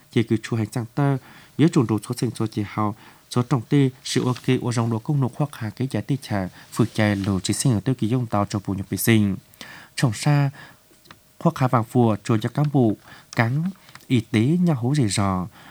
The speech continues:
tiền ra nụ, trọng xa, chùa khó phẳng tắng, chỉ sinh ở túc ký trung tàu, giúp bù dưới ẩn rú, dưới rể chùa, lên bảo làng,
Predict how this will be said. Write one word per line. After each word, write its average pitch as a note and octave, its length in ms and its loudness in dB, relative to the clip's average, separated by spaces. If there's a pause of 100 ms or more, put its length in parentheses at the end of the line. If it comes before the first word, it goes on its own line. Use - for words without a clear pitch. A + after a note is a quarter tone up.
(100)
tiền A#2+ 140 4
ra E3 140 4
nụ, C3+ 320 2 (240)
trọng - 180 -4
xa, C#3+ 480 0
chùa A2+ 260 0
khó A2+ 220 -2
phẳng A#2 200 -4
tắng, A#2+ 300 -2 (200)
chỉ A#2 120 0
sinh D3 180 2
ở G#2+ 140 4
túc B2+ 140 -2
ký B2+ 80 0
trung B2 200 -2
tàu, G#2 280 -2 (200)
giúp C#3+ 160 2
bù A#2+ 140 2
dưới B2+ 120 2
ẩn G2 180 0
rú, A#2+ 260 -2 (220)
dưới A#2+ 200 0
rể B2 120 2
chùa, G2+ 300 -4 (320)
lên C3+ 280 6
bảo B2 100 2
làng, A2+ 300 0